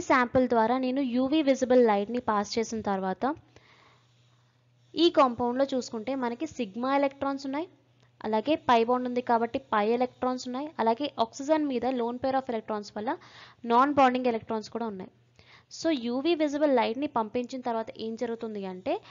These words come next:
ఈ సిగ్మా ఎలక్ట్రాన్స్, పై ఎలక్ట్రాన్స్, అలాగే నాన్ బాండింగ్ ఎలక్ట్రాన్స్ గ్రౌండ్ స్టేట్ నుంచి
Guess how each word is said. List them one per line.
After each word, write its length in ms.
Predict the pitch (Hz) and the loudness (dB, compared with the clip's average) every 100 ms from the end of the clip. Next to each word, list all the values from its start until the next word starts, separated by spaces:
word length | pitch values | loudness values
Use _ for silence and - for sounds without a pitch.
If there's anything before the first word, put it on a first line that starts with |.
| - - - | -20 -20 -8
ఈ 20 | 262 - | -4 -2
సిగ్మా 320 | 220 262 311 320 | -2 2 4 6
ఎలక్ట్రాన్స్, 500 | 294 294 294 302 302 - _ | 4 2 -2 -2 -4 -12 _
పై 160 | 226 220 262 | 2 4 4
ఎలక్ట్రాన్స్, 520 | 285 277 277 285 277 233 | 2 -2 -4 -4 -4 -2
అలాగే 240 | 226 233 262 | 0 0 0
నాన్ 220 | 214 220 254 | -2 -4 -2
బాండింగ్ 300 | 269 262 262 226 | -2 0 0 0
ఎలక్ట్రాన్స్ 480 | 196 - 233 330 - - - - | 0 -6 -6 -6 -10 -20 -8 0
గ్రౌండ్ 320 | 240 269 330 | 2 2 -2
స్టేట్ 280 | - 339 320 262 | 0 0 0 -4
నుంచి 300 | 233 220 | -6 -4